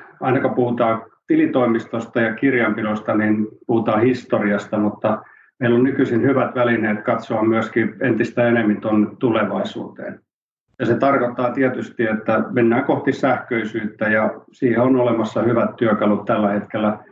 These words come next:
Ja siihen siirtyminen osittain on jo tapahtunut, ja hiljakseen tapahtuu sitten kaikkien osalta. Kaikki kirjanpito-ohjelmat toki on sähköisiä, että enää ei käsikirjanpitoa harvat pitää, mutta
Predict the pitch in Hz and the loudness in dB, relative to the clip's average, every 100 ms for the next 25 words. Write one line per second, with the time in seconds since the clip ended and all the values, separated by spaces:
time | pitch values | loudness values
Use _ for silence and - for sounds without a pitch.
0 | _ _ - 127 113 123 135 143 131 107 | _ _ -8 0 2 2 2 2 2 0
1 | 117 113 113 113 139 156 123 - 139 110 | 0 2 0 -2 -2 -2 -2 0 0 0
2 | 110 120 117 - - _ _ _ _ _ | 2 2 0 -4 -18 _ _ _ _ _
3 | _ 131 139 165 139 139 120 117 113 113 | _ -4 0 0 0 0 0 2 0 -2
4 | - - 117 110 110 165 135 127 123 113 | -8 -4 -2 0 0 0 0 0 0 -2
5 | 120 113 117 - - 107 - - _ - | -2 -2 -2 -4 -4 -4 -6 -18 _ -2
6 | 120 - 110 104 113 120 110 131 120 120 | -2 0 -2 0 0 0 0 0 0 0
7 | 135 123 110 117 117 117 113 110 113 117 | 0 2 0 0 2 2 2 0 0 0
8 | 117 113 107 123 113 - 107 104 110 107 | 2 0 2 0 0 -4 -10 -8 -4 -4
9 | 107 113 110 110 107 107 101 - - 113 | -4 -4 0 2 2 2 0 -6 -4 -2
10 | 120 - 117 107 104 104 107 107 117 110 | 0 0 0 2 0 0 0 2 2 0
11 | - 120 117 110 107 104 - 113 | -2 -2 0 2 2 0 -2 -4